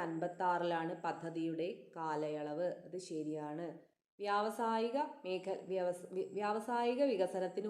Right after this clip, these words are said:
ഊന്നൽ നൽകി, വ്യാവസായിക വ്യ-, വികസനത്തിന് ഊന്നൽ നൽകിയത് രണ്ടാം പഞ്ചവത്സര പദ്ധതി കാലത്താണ്. കാർഷിക മേഖലയുടെ സമഗ്ര വികസനത്തിന് ഊന്നൽ നൽകി.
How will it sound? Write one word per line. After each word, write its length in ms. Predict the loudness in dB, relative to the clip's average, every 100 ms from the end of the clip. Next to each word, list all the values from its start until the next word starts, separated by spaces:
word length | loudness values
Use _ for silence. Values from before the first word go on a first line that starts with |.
| -2
ഊന്നൽ 260 | -2 -2 -2 -2
നൽകി, 340 | -4 -6 -8 -8 -6
വ്യാവസായിക 580 | -6 -6 -4 -2 -2 -4 -6 -18 -20 _ _ -4
വ്യ-, 180 | -2 0
വികസനത്തിന് 560 | 0 0 0 -2 -2 -2 -2
ഊന്നൽ 220 | -2 0
നൽകിയത് 420 | 0 2 0 0 -2 -4
രണ്ടാം 360 | -6 -2 0 0
പഞ്ചവത്സര 560 | 0 0 0 0 -2 -4 -4 -6
പദ്ധതി 320 | -8 -6 -2
കാലത്താണ്. 600 | 0 -2 -4 -10 -8 -8 -8 -12 -20 _ _ -6
കാർഷിക 520 | -2 0 -2 -2 2 4
മേഖലയുടെ 600 | 4 2 4 4 4 2 -2
സമഗ്ര 400 | -4 -4 0 4 4
വികസനത്തിന് 640 | 4 0 -2 -4 -4 -4 -4 -4
ഊന്നൽ 260 | -4 -4 -4
നൽകി. 400 | -4 -6 -8 -8